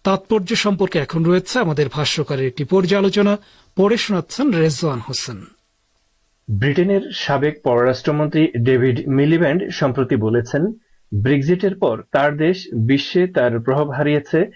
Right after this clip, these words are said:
Speaker 2: এবং বিশ্বের কয়েক ডজন মধ্যম মানের শক্তির মধ্যে একটিতে পরিণত হয়েছে। বর্তমানে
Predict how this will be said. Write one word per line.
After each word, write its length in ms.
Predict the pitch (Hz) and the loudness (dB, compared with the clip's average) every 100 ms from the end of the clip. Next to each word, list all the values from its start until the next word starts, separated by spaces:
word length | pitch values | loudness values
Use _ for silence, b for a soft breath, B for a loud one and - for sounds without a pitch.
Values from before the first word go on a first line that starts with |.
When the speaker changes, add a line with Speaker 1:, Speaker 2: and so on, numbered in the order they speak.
| B B | B B
Speaker 2:
এবং 220 | - 175 160 | 0 2 0
বিশ্বের 420 | 185 190 180 - | 0 0 0 -2
কয়েক 360 | - 147 143 120 | 0 0 0 0
ডজন 480 | 135 151 170 170 131 | 0 2 2 2 2
মধ্যম 500 | 123 127 131 151 160 | 0 0 0 0 2
মানের 420 | 156 151 151 170 | 2 2 0 -4
শক্তির 500 | - 123 113 123 113 | -6 -6 0 0 0
মধ্যে 360 | 123 113 147 - | -2 0 0 0
একটিতে 380 | 143 - 160 165 | -2 0 -2 0
পরিণত 440 | 175 131 107 101 | 0 0 0 -2
হয়েছে। 540 | 98 95 92 - 87 - _ _ B B B B - 123 | -4 -2 -4 -6 -12 -12 _ _ B B B B -2 2
বর্তমানে 560 | 147 147 190 196 214 | 2 2 0 2 0